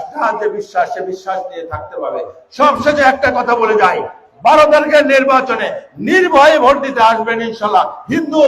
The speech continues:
মুসলিম, বৌদ্ধ, খ্রিস্টান, সবাই এদেশের নাগরিক, সবারই গণতান্ত্রিক অধিকার আছে, সবারই সাংবিধানিক অধিকার আছে। ভোটাধিকার আপনাদের পবিত্র আমানত, এইটা আপনারা রক্ষা করবেন, নির্ভয়ে আসবেন। যে যে দলের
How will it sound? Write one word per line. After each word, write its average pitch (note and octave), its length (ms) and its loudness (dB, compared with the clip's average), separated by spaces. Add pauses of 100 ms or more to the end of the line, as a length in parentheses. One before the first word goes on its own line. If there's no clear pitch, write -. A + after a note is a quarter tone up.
মুসলিম, D4 320 -2 (100)
বৌদ্ধ, D#4 200 4 (180)
খ্রিস্টান, D4 400 2 (320)
সবাই D#4+ 240 4 (100)
এদেশের C4+ 320 0 (120)
নাগরিক, A#3 380 2 (260)
সবারই D#4 420 4
গণতান্ত্রিক C4+ 640 0
অধিকার A#3+ 340 -2
আছে, G#3+ 140 -6 (300)
সবারই D4 320 4 (120)
সাংবিধানিক D#4 640 -2
অধিকার C4 360 -2
আছে। A#3+ 180 0 (420)
ভোটাধিকার G#3+ 560 -4 (100)
আপনাদের F3+ 340 -12 (140)
পবিত্র A3 360 -4 (120)
আমানত, - 380 -6 (380)
এইটা A3+ 220 2 (120)
আপনারা F3 320 -2
রক্ষা F3 400 0
করবেন, D3+ 260 -4 (260)
নির্ভয়ে C4 480 4 (140)
আসবেন। G#3 360 0 (380)
যে C#4 120 6 (300)
যে D#4 100 4 (160)
দলের C#4+ 260 4